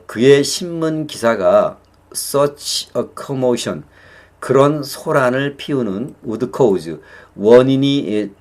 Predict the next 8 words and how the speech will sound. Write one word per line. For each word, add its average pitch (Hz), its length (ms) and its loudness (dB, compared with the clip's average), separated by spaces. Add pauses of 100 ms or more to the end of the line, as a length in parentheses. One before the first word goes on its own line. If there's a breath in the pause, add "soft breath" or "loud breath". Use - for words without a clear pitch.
(340)
되라는 110 360 2
것을, 92 380 -2 (480)
어, 82 320 -8 (380 soft breath)
존스가 110 720 2
had 139 260 -4
foreseen, 117 560 0 (180)
예견을 127 720 4
했었더라면 95 880 -2